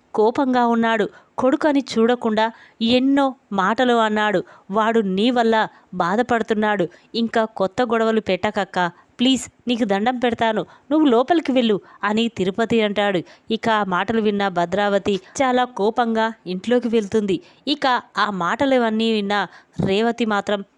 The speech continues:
చాలా బాధపడుతూ ఉంటుంది. ఏంటండి, అల్లారు ముద్దుగా పెంచుకున్న మన కూతురికి ఆరోగ్యం బాలేకపోతే వెళ్ళి చూడాల్సింది పోయి మనం మాత్రం వెళ్ళకుండా ఇక్కడే ఉంటున్నాం.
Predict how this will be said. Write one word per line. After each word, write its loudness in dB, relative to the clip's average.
చాలా 0
బాధపడుతూ 0
ఉంటుంది. -2
ఏంటండి, 0
అల్లారు 2
ముద్దుగా 2
పెంచుకున్న -2
మన 0
కూతురికి 0
ఆరోగ్యం 2
బాలేకపోతే 0
వెళ్ళి 2
చూడాల్సింది 2
పోయి 0
మనం 2
మాత్రం 0
వెళ్ళకుండా 0
ఇక్కడే 0
ఉంటున్నాం. 0